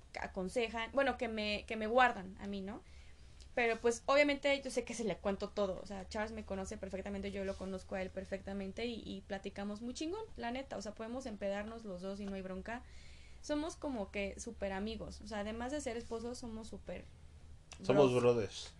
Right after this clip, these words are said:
Speaker 1: Somos, somos brothers y eso está súper chingón.
Speaker 2: Sí, eso es... y está muy chido tener así como esa, esa confianza, digo, pero sin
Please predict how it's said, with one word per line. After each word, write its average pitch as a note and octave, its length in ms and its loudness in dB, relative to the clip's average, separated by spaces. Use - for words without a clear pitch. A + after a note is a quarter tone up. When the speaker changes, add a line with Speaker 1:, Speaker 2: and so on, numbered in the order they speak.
Speaker 1:
Somos, A3+ 440 -8
somos B3 280 -4
brothers A3+ 320 -6
y - 80 -6
eso A3 100 -6
está G#3+ 180 -8
súper G3+ 280 -10
chingón. F2+ 300 -12
Speaker 2:
Sí, B2+ 120 0
eso A#2+ 240 0
es... - 280 -2
y A#2+ 80 2
está C3 280 6
muy B2+ 360 0
chido A2+ 240 0
tener G#2+ 320 -2
así G#2 180 -6
como A2 320 0
esa, G2 380 -2
esa B2 240 2
confianza, A#2 640 0
digo, C3+ 240 10
pero A2 260 8
sin A2 440 4